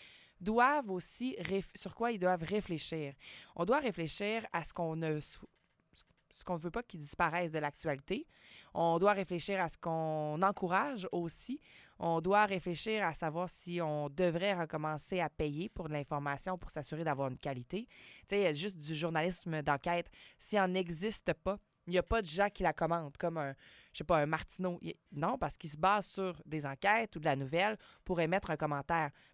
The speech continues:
Même chose de votre côté. S'il n'y a pas de journaliste d'enquête, s'il n'y a pas de nouvelles, c'est un petit peu plus difficile de se faire une tête aux prochaines élections et donc de choisir les leaders de demain,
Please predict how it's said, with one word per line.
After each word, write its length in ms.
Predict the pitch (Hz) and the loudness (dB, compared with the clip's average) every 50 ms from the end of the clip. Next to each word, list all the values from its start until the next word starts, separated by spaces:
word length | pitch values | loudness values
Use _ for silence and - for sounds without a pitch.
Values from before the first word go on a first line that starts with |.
| - | -4
Même 160 | 180 185 190 | -2 -2 -2
chose 180 | 175 254 254 226 | 0 0 0 2
de 80 | 202 180 | 2 2
votre 160 | 160 151 - | 2 0 -4
côté. 400 | - 151 147 - - 202 175 - _ - - - - | -4 -8 -6 -4 -4 -6 -6 -6 _ -18 -20 -20 -6
S'il 100 | - - | -2 -2
n'y 20 | |
a 20 | 180 | 0
pas 100 | - 190 | 2 2
de 40 | 175 | 2
journaliste 300 | 180 170 165 156 156 151 | 2 2 2 2 2 2
d'enquête, 360 | 151 139 135 185 196 220 - | 0 0 2 2 2 2 2
s'il 60 | - | -2
n'y 40 | 165 | -2
a 20 | - | -2
pas 100 | 170 165 | 0 0
de 60 | 160 | 0
nouvelles, 400 | 156 139 160 170 190 220 214 190 - - - | 0 0 2 2 2 2 0 -2 -8 -14 -14
c'est 120 | - - 185 | -8 -6 -6
un 40 | 170 | -6
petit 160 | 160 - - | -6 -6 -2
peu 140 | - 220 214 | -2 -2 -2
plus 120 | 226 214 | -2 -4
difficile 640 | 160 151 156 - - - - 196 196 220 226 208 - - - - - | -6 -6 -8 -6 -6 -2 0 2 2 2 0 -2 -4 -10 -14 -10 -6
de 80 | 160 | -6
se 60 | 165 - | -2 0
faire 180 | 202 190 180 | 0 0 0
une 120 | 185 165 156 | 0 -2 0
tête 240 | - 185 190 202 - _ _ - | 2 2 2 0 -2 _ _ -4
aux 100 | 185 175 | -4 -2
prochaines 360 | - - 170 - 170 165 147 | -2 -2 -2 0 0 0 0
élections 460 | 156 147 139 131 - - 190 196 208 | 0 0 0 -2 -2 0 2 2 2
et 80 | 185 151 | 2 0
donc 200 | 143 160 175 180 | -2 -2 -2 -2
de 80 | 156 143 | -2 -2
choisir 400 | - 165 147 139 156 190 208 202 - _ - _ _ - | 0 0 -2 0 0 0 -2 -2 -4 _ -20 _ _ -6
les 160 | 143 151 165 | -2 -2 0
leaders 460 | 160 160 170 156 170 185 208 214 196 | 0 -2 -2 -2 0 2 2 2 2
de 120 | 160 156 | 0 0
demain, 400 | 139 139 139 143 175 220 214 170 | 0 0 0 0 0 0 -2 -2